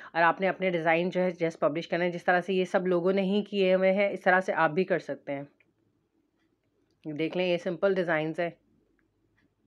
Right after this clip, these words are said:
और आपने हर उसके लिए अलग-अलग डिज़ाइन बनाना है।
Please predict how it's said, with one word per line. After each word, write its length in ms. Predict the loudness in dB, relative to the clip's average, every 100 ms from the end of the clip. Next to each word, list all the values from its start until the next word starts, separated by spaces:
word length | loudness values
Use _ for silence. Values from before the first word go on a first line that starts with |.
| _ _ _ _ _ _ _ _ _ _ _ _ _ _ _ _ _ _ _ _ _ _ _ -4
और 100 | 2
आपने 260 | 2 2
हर 260 | 2 4 4
उसके 220 | 2 -2
लिए 120 | 0
अलग-अलग 520 | 0 2 4 4 2 2
डिज़ाइन 420 | -2 0 -2 -2
बनाना 340 | -2 -2 -2 -4
है। 360 | -8 -12 _